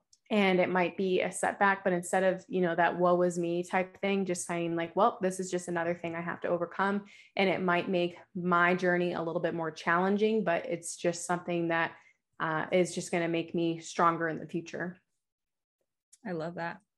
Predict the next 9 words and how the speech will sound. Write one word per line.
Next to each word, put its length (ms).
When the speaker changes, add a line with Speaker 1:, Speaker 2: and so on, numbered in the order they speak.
Speaker 2:
I 40
love 200
that. 220
Um, 520
so 680
I 140
don't 200
have 220
anything 440